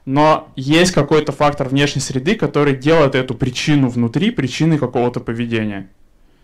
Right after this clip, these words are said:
То есть мы всегда можем вывести поведение наружу, вывести связь вот эту наружу. То есть, что, то есть, э, с точки зрения анализа поведения, объяснение заканчивается тогда, когда мы нашли вот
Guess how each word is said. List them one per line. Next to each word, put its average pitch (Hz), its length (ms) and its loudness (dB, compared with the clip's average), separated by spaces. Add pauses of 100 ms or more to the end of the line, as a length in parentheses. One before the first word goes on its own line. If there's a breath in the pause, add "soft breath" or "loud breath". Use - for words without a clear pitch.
(120)
То - 60 -8
есть 123 100 -4
мы 143 100 2
всегда 156 300 0
можем 139 400 0
вывести 139 600 0
поведение 131 580 0
наружу, 113 500 -4 (640 soft breath)
вывести 135 380 2
связь 123 380 -4
вот 107 120 -4
эту 110 100 -10
наружу. 110 440 -6 (460 soft breath)
То 117 80 -6
есть, - 180 -10 (320 loud breath)
что, 135 500 2 (420 loud breath)
то 139 80 -2
есть, 135 200 -4
э, - 140 -12
с - 80 -14
точки 156 260 -2
зрения 165 340 2
анализа 156 400 2
поведения, 139 840 0
объяснение 160 500 -2
заканчивается 147 560 -2
тогда, 131 360 0
когда 143 300 0
мы 143 100 0
нашли 135 420 0
вот 151 260 -2